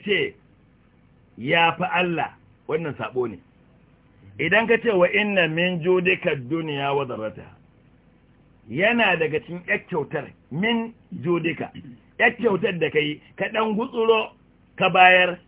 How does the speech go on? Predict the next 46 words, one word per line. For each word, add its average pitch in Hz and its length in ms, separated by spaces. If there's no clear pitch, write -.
a 135 120
duniya 151 460
wa 147 60
darrataha, 120 500
duniya 160 500
da 117 80
lahira. 127 440
Duk 220 180
wanda 214 300
ka 147 100
gani 151 280
ya 156 200
samu, 175 320
kai 139 140
ka 143 100
ɗan 143 180
gutsura 113 340
masa. 110 280
Duk 202 120
wanda 214 260
ka 175 120
ga 180 100
ya 180 180
rasa, 190 320
kai 156 140
ne 160 120
baka 117 220
bashi 113 280
ba. 87 260
Ba 127 120
haka 135 200
Allah 117 200
ya 101 120
ce 95 80
ba. 78 120
Shi 147 160
Allah 151 180
ya 135 60
ce, 135 140
"Wa 123 180
inna 139 280
lana 120 280
lal 113 140
akhirata 110 420
wal 90 120
ula." 85 280